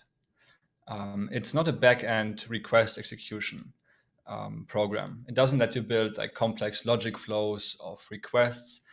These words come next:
It's made to load data in and bring data out of your front end.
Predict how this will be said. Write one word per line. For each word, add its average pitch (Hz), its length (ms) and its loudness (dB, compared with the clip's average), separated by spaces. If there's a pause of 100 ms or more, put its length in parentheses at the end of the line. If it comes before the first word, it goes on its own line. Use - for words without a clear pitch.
(140)
It's 113 180 -10
made 143 400 2
to 117 100 -6
load 123 380 2
data 120 340 0
in 151 360 -2 (280)
and 107 340 -8 (120)
bring 123 240 0
data 113 380 0
out 107 360 -4 (140)
of - 260 -8
your 104 380 -8 (160)
front 110 360 -6
end. - 180 -18